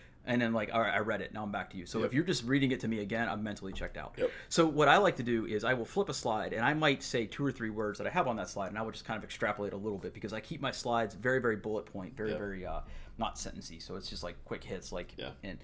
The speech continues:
Speaker 1: and doing technical presentations, I think, is an advantage, because you can totally burn time in a demo.
Speaker 2: Yeah.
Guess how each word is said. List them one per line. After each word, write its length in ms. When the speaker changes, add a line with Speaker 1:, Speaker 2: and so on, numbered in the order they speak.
Speaker 1:
and 160
doing 220
technical 280
presentations, 540
I 80
think, 220
is 160
an 120
advantage, 680
because 280
you 100
can 180
totally 480
burn 240
time 260
in 60
a 60
demo. 440
Speaker 2:
Yeah. 140